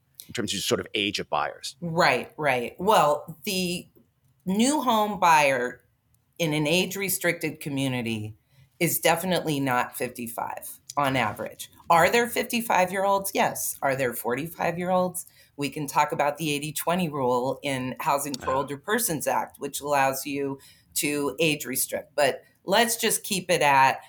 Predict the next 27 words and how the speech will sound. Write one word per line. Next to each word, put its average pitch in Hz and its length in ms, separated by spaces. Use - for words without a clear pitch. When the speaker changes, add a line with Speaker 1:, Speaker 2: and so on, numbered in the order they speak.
Speaker 2:
what 165 160
I 175 180
like 175 260
to 135 80
Speaker 1:
Okay. - 60
Speaker 2:
call 139 380
the 139 120
meat 160 600
of 139 220
the 135 80
market, 123 580
okay? 135 640
Speaker 1:
Yeah. 87 200
Speaker 2:
And 220 140
that's 302 200
a 311 100
really 208 500
important 180 640
concept 160 640
here 208 400
because 180 360
we're 180 220
talking 190 540
about 143 480
a 147 140
huge 214 640
denominator, 135 1000